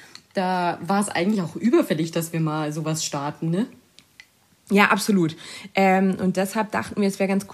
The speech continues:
Speaker 2: cool, wenn wir uns dadurch jetzt einmal die Woche, ähm, so ein bisschen treffen und ein bisschen quatschen und vielleicht den ein oder anderen, ähm, damit unterhalten können.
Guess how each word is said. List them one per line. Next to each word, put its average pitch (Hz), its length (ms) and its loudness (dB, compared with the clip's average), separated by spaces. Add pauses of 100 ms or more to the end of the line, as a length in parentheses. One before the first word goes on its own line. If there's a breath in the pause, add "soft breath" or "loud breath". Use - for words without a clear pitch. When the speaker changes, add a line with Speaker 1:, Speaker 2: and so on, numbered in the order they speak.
Speaker 2:
cool, 220 260 2
wenn 196 180 2
wir 202 100 0
uns 190 180 -2
dadurch 208 300 -4
jetzt - 200 -8
einmal 190 200 0
die 190 120 -2
Woche, 185 460 -6
ähm, 175 520 -2 (1120)
so 175 100 0
ein 170 40 4
bisschen 170 220 2
treffen 202 440 0
und - 220 -4
ein 170 100 0
bisschen 165 380 -2
quatschen 165 480 -2
und 202 140 2
vielleicht 170 440 -6 (1120 loud breath)
den 190 160 0
ein 202 160 0
oder 202 200 0
anderen, 185 480 0
ähm, 196 720 0
damit 185 380 2
unterhalten 208 720 2
können. 156 520 -2